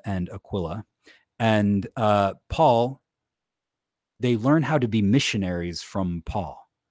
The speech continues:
They follow Paul on his missions and they support him and they learn from him and they become missionaries.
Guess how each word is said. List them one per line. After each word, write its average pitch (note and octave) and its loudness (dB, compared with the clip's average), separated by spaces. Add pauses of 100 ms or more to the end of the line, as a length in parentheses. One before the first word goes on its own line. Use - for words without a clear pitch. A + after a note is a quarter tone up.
(220)
They A2+ 0
follow C#3+ 4
Paul G#2 -2 (280)
on G#2+ 2
his F#2 -4
missions E2+ -4
and G#2 -8
they G2+ -6
support B2+ 0
him F#2+ -4
and G2+ -6
they G2 -4
learn A#2+ 4
from G#2 -2
him F#2 -4
and G#2 -6
they G#2+ -2
become G#2 -4
missionaries. E2 -2